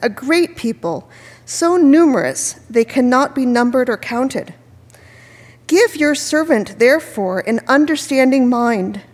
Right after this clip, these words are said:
to govern your people, able to discern between good and evil.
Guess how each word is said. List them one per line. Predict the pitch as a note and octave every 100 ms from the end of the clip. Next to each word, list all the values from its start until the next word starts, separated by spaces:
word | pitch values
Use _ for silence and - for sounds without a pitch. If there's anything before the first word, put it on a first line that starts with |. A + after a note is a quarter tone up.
| _
to | C4+
govern | F#3+ A#3 B3+ D4+
your | C#4 C#4
people, | - B3+ - F3+ - - - - - - - -
able | C4 D4 D#4
to | D4+ A#3+
discern | B3 - C4+ C#4+ C#4
between | B3+ - A#3 A3+
good | A#3+ B3
and | A#3+ G#3+
evil. | A#3 G#3+ E3+